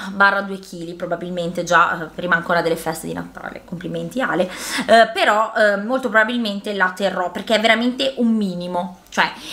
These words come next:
è, è, l'ho voluta lasciare così, questo qua è il minimo che non chiude, è proprio un pezzettino, quindi non so se effettivamente, mm, cioè, mm,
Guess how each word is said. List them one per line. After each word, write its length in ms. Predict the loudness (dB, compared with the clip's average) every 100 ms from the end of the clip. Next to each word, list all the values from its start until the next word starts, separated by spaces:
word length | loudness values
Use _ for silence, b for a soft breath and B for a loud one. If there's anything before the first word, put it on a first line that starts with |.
| -8
è, 160 | -2 4
è, 420 | 4 2 -2 -2
l'ho 140 | 0 2
voluta 300 | 2 2 2
lasciare 360 | 2 0 -2
così, 340 | -2 -4 -6 -4
questo 320 | -2 0 4
qua 240 | 6 6
è 80 | 4
il 140 | 2 2
minimo 400 | 0 0 0 -2
che 140 | -2
non 160 | -4 -4
chiude, 600 | -6 -2 2 2 0 -8
è 100 | -6
proprio 260 | -4 0 0
un 60 | 0
pezzettino, 640 | -2 -4 -6 -6 -4 -4 B B B
quindi 380 | -2 0 2 2
non 300 | 2 4 4
so 440 | 2 2 2 2 -2
se 160 | -4 -4
effettivamente, 920 | -4 -4 0 0 0 -4 2 2 2 -2
mm, 480 | -4 -2 -4 -6 -8 -8 B B B B B
cioè, 100 | -16 -14 -6
mm, 300 | -4 -4 -8